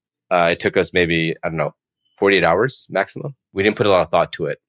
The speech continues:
And so, um, the more I started looking at our P F Ps and, uh, and our branding, the more I felt like it wasn't, it was too boomer.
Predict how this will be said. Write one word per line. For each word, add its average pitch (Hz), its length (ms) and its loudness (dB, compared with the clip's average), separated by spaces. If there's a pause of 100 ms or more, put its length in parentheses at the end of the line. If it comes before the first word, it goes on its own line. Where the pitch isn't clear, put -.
(240)
And 85 200 -8
so, 85 340 0
um, 80 360 0 (340)
the 98 60 -2
more 127 200 4
I 147 80 4
started 123 300 2
looking 95 340 -2
at 85 140 0 (640)
our 92 120 2
P - 160 -2
F 90 140 -2
Ps 87 420 -4
and, 78 320 -4
uh, 76 280 -4 (480)
and 85 80 -6
our 85 60 -2
branding, 85 600 -2 (420)
the 98 60 -18
more 104 260 2
I 101 80 2
felt 101 260 2
like 87 340 -2 (300)
it 87 140 -10
wasn't, 87 640 -4
it 92 100 -8
was 82 140 -6
too - 140 -8
boomer. 95 320 -4